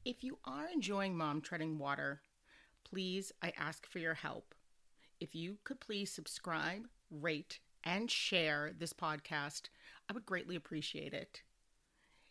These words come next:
It helps in the growth of Mom Treading Water by improving the analytics. Any assistance would be greatly appreciated.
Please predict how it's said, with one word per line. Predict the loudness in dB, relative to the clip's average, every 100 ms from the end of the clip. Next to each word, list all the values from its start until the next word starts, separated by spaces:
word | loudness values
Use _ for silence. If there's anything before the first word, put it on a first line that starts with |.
| _
It | -2
helps | 0 -2 -2 -6 -4
in | 0
the | 0
growth | 2 0 -2 -6 -4
of | -2
Mom | 2 2 0
Treading | 0 0 0 0
Water | 2 4 4 0 -4 -14 -12 -2
by | 0
improving | 0 -2 0 0
the | 2
analytics. | 2 2 0 -2 -4 -6 -6 -10 _ _ _ _
Any | 2 2
assistance | 2 0 0 2 0 -2 -8
would | -8 -6
be | -8 -8
greatly | -2 2 2 0 -2
appreciated. | -2 -4 -2 -2 -2 -2 -2 -6